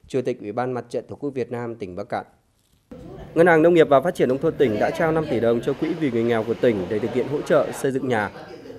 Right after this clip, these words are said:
Mức hỗ trợ là năm mươi triệu đồng một căn nhà. Đối tượng được hưởng là hộ gia đình nghèo,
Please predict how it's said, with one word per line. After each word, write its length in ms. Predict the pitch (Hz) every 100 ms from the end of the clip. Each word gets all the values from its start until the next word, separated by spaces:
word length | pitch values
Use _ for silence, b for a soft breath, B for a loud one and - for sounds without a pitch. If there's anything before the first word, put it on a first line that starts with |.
| -
Mức 120 | 175
hỗ 100 | 196
trợ 220 | 196 175 131
là 160 | 127
năm 160 | 139 170
mươi 100 | 170
triệu 140 | 156
đồng 220 | 127 120 117
một 120 | 117
căn 140 | 143 139
nhà. 260 | 123 101 - - -
Đối 100 | -
tượng 220 | 147 170 143
được 160 | 123
hưởng 220 | 135 123 92
là 180 | - 107
hộ 280 | 113 127 120
gia 140 | 123
đình 200 | 135 120
nghèo, 260 | 117 120 107